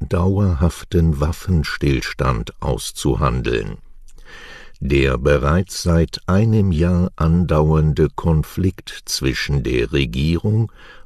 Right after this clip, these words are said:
und der Rebellengruppe Volksbefreiungsfront von Tigray, T P L F,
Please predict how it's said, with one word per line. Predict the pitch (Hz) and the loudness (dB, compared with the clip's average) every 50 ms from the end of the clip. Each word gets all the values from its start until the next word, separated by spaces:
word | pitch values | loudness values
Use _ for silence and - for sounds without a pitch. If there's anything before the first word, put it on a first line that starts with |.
| - - | -8 -2
und | - 104 101 98 - - - - | 0 2 2 0 -2 -6 -10 -6
der | - 90 87 90 85 82 73 | -2 0 2 4 4 4 4
Rebellengruppe | 80 80 76 - 80 78 78 76 78 76 73 76 73 - - 71 71 - - - 80 76 73 69 - - - | 2 2 2 4 2 4 4 4 4 2 2 2 0 0 0 -2 -2 -2 0 0 2 2 2 0 -2 -8 -18
Volksbefreiungsfront | - - - 113 113 107 - - - - - - 69 67 - - - 67 67 60 58 64 62 58 55 - - - - - 67 64 64 64 80 98 - - | -20 -4 0 2 2 2 0 -4 -8 -6 0 0 0 0 0 -4 -4 -2 -2 0 0 0 -2 -2 -4 -4 -6 -8 -8 -6 -4 -2 0 0 0 -2 -4 -8
von | - - - - 69 67 64 60 - - | -14 -6 -2 -2 0 0 -2 -4 -6 -6
Tigray, | - - 78 71 64 - 62 64 71 73 82 90 101 107 - - - - - - | -4 -2 -2 -2 -2 -2 -2 0 0 2 2 0 0 -2 -6 -14 -20 -20 -14 -10
T | - - 76 71 67 | -2 0 0 0 0
P | - - - 73 69 - - | -2 -2 0 0 0 0 0
L | - 71 73 71 - - | 0 0 0 0 -2 0
F, | - 98 95 - - - - | 0 0 0 -2 -6 -14 -20